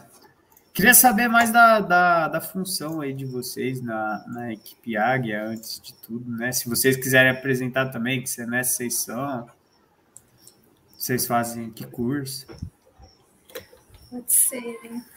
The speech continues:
Speaker 2: Ai, primeiramente, muito obrigada por ter convidado a gente pra participar. A gente tá muito feliz com o convite.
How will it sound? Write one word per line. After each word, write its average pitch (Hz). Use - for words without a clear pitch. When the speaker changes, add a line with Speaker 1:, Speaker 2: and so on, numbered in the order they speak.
Speaker 2:
Ai, 294
primeiramente, 262
muito 240
obrigada 233
por 240
ter 233
convidado 208
a 220
gente 202
pra 214
participar. 202
A 226
gente 226
tá 214
muito 214
feliz 214
com 220
o 208
convite. 208